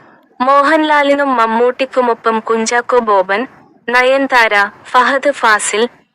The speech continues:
ദർശന രാജേന്ദ്രൻ എന്നിവരും ചിത്രത്തിൽ അഭിനയിക്കുന്നുണ്ടെന്നാണ് വിവരം. മോഹൻലാൽ, ഫഹദ് ഫാസിൽ, കുഞ്ചാക്കോ ബോബൻ,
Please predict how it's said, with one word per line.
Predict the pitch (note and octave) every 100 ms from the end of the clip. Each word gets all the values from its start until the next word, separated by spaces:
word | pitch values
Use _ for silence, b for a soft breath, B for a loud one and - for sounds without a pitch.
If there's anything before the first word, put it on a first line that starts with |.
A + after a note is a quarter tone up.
| _ A3+
ദർശന | C4 C4+ - C#4+ C#4+
രാജേന്ദ്രൻ | C4+ A3+ G#3+ A3 A3 A3 G#3+
എന്നിവരും | G#3+ A3 A3+ A3 A3+ A3
ചിത്രത്തിൽ | A3+ G#3+ G#3+ G#3+ A3
അഭിനയിക്കുന്നുണ്ടെന്നാണ് | G3+ F#3+ G#3+ A3 - A3+ A3 G3+ G#3 G3 F#3+
വിവരം. | F#3+ F#3+ F3+ F3+ F3 E3+ _ _ _ _ _ _ _ -
മോഹൻലാൽ, | B3 C4+ C#4 C#4+ C#4 B3+ B3 B3+ _
ഫഹദ് | - B3+ C#4 C#4
ഫാസിൽ, | D4 - A3 - G#3+ A#3+ - _ -
കുഞ്ചാക്കോ | C4 C4 C#4 C#4 C#4
ബോബൻ, | A#3+ G3+ F#3 F3+ F3+